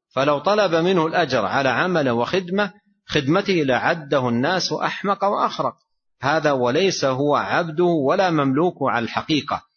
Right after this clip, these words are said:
وهو عبد الله ومملوكه على الحقيقة من كل وجه، فعمله وخدمته مستحقة عليه بحكم كونه عبد،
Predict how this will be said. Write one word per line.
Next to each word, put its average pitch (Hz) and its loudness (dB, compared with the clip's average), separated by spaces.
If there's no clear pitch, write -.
وهو 113 0
عبد 160 -2
الله 131 0
ومملوكه 143 2
على 147 0
الحقيقة 156 -4
من 131 2
كل 117 -2
وجه، 104 -2
فعمله 165 2
وخدمته 139 0
مستحقة 127 -2
عليه 120 0
بحكم 127 -2
كونه 123 0
عبد، 147 -4